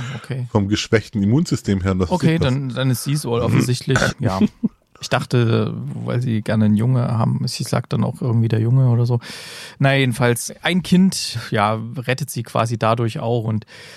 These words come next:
Speaker 1: dann <laughs> ist halt so ein Zwillingsgeschwisterpärchen, ein Mädchen und ein Junge, die sind relativ unzertrennlich. Also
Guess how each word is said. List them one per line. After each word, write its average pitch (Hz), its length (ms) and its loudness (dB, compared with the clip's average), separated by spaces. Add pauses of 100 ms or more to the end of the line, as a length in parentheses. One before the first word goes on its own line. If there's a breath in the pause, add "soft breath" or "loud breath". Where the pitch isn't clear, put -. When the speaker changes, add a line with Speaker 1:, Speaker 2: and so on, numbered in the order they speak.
(440 loud breath)
Speaker 1:
dann 147 340 2 (180)
<laughs> - 160 -10
ist 156 200 -2
halt 143 180 0
so 139 140 0
ein 131 140 4
Zwillingsgeschwisterpärchen, 143 1300 0
ein 120 300 -2
Mädchen 131 320 -2
und 113 100 0
ein 107 160 2
Junge, 196 400 6
die 131 140 -2
sind 120 480 -2
relativ 123 380 0
unzertrennlich. 143 880 0
Also 120 200 -2